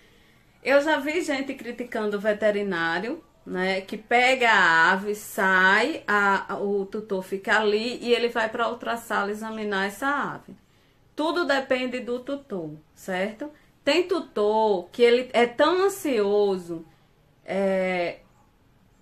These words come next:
que ele acaba transferindo essa ansiedade, transferindo o próprio medo dele, a angústia dele pra ave, e aquele atendimento e a manipulação do médico, ele fica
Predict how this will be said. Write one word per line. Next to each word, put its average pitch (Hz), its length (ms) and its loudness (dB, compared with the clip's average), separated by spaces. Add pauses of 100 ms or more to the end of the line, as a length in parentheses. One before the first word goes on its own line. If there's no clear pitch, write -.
(260)
que 269 120 -6
ele 302 220 2
acaba 240 880 2 (520)
transferindo 311 840 0
essa 269 220 2
ansiedade, 190 1000 -4 (280)
transferindo 277 840 0
o 262 80 -4
próprio 262 400 0
medo 196 320 -2
dele, 190 480 -2
a 220 80 0
angústia 240 680 0
dele 202 300 -2
pra 196 600 2
ave, 185 300 -6 (460)
e 247 140 2
aquele 285 400 4
atendimento 240 880 -2
e 240 60 2
a 226 40 0
manipulação 247 680 -2
do 220 80 -10
médico, 214 580 -2
ele 214 200 -2
fica 226 600 -6